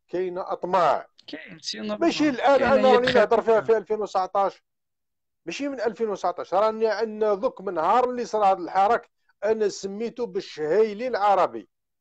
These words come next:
Speaker 1: فهمت؟ نهار اللي سموه الناس بالربيع العربي انا سميته الشهيلي العربي، وتحدثت حتى
Speaker 2: صح.
Speaker 1: على قناه فضائيه.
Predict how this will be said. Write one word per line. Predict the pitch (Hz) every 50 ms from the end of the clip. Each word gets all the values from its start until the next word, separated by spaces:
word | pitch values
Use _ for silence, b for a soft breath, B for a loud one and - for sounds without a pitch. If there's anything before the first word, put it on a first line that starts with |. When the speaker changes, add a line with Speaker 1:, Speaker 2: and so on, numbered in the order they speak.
| _ _ _ _ _ _ _ _ _ _ _
Speaker 1:
فهمت؟ | _ 160 170 139 _ _
نهار | 127 131 160 202
اللي | 208 214 202
سموه | - - 196 196 214 202 190
الناس | 196 202 180 143
بالربيع | 135 165 170 170 175 165 156 175 170
العربي | 160 160 160 180 175 165 156 151 220 254 247 _ b b b b b
انا | 151 180 196
سميته | 170 - - 180 185 196 185 _ 233
الشهيلي | 190 - - - 160 180 196 202 220
العربي، | 180 170 127 139 143 135 120 101 104 87 _ _ _ _ _ _ _ _ _ _ _ _ _ _ _ _ _ _ _ _ _ _ -
وتحدثت | 151 - _ - - 175 143 139 226 - - -
حتى | 180 190 185 _ 247
Speaker 2:
صح. | 208
Speaker 1:
على | 214 220 226
قناه | 214 - 214 214 220 208
فضائيه. | - - 202 190 170 170 139 143 151 139 135 127 120 -